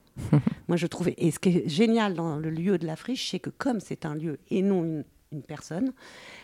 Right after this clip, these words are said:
Speaker 2: il te répond à sa manière. Donc ça te force, toi, à te déplacer, à r-, à te questionner et à ressentir. M-,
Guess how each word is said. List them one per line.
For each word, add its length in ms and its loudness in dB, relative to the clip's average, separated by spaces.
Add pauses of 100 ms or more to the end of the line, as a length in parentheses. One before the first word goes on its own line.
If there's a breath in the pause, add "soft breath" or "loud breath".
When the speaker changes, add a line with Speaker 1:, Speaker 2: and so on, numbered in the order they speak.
(500 loud breath)
Speaker 2:
il 100 2
te 120 6
répond 500 6 (560)
à 80 2
sa 260 2
manière. 480 2
Donc 180 -2
ça 120 4 (180)
te 80 -6
force, 480 -2
toi, 200 4
à 60 4
te 60 -6
déplacer, 600 -4 (800 loud breath)
à 120 4
r-, 340 -4
à 80 0
te 120 -4
questionner 680 2
et 60 6
à 80 4
ressentir. 720 0 (600 loud breath)
M-, 60 -6